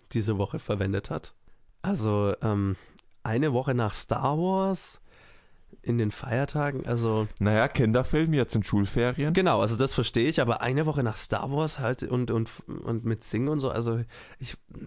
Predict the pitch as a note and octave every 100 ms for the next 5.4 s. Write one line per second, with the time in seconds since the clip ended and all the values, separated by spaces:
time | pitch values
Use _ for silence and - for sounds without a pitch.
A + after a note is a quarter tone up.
0 | - A2+ A#2 A#2 - A2 A2+ A#2 B2+ D#3
1 | - D3+ C#3 D3+ D3+ C#3 C3+ A2+ A#2 A2
2 | G#2+ A2+ G#2+ A2+ G#2 G2+ G2 F#2+ G#2+ -
3 | G#2+ G2+ G#2 - F2 F#2 F2 F2+ F2+ E2+
4 | D#2+ - D#2 E2+ E2 - A2 A#2 F2 F2+
5 | - - F2+ F2+